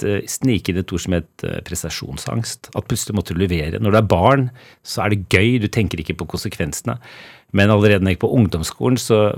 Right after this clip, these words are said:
for, for vi, jeg, jeg begynte jo å, å, å spille teater, og, og det, og det holdt jeg på med alle, uansett hvor vi, hvor vi flyttet, så var det alltid noe lære. "Oi, ja, så flinke dere er", og, og vi parodierte Fleksnes og alt sånne ting, og,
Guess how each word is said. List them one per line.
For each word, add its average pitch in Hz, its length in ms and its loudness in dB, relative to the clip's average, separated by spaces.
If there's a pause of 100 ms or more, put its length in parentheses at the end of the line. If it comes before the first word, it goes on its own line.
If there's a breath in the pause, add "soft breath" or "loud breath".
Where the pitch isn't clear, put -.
(180)
for, 127 300 0
for 131 160 2
vi, 127 100 6
jeg, 120 520 2
jeg 127 80 0
begynte 117 300 2
jo 120 40 2
å, 127 240 -2
å, 117 260 0
å 113 60 -4
spille 98 240 -2
teater, 101 440 -4
og, 113 200 0
og 131 180 4
det, 127 260 4
og 143 200 -6
det 120 120 2
holdt 131 280 -2
jeg 101 100 -6
på 95 120 -4
med 107 120 -2
alle, 110 240 -2 (100)
uansett 123 380 -2
hvor 107 100 -4
vi, 123 240 2
hvor 113 160 -2
vi - 60 -12
flyttet, 156 400 -4 (580 loud breath)
så 120 560 0
var 117 160 6
det - 80 0
alltid 107 240 -2
noe 143 160 4
lære. 131 320 4
"Oi, 208 200 4
ja, 196 80 4
så 175 160 -6
flinke 160 400 -2
dere 120 200 2 (160)
er", 110 140 2
og, 110 80 -4 (340 loud breath)
og 117 240 2
vi 113 140 0 (160)
parodierte 107 580 0
Fleksnes - 640 -6
og 98 100 0
alt 85 100 -6
sånne 87 180 -4
ting, 98 280 -4
og, 95 500 -6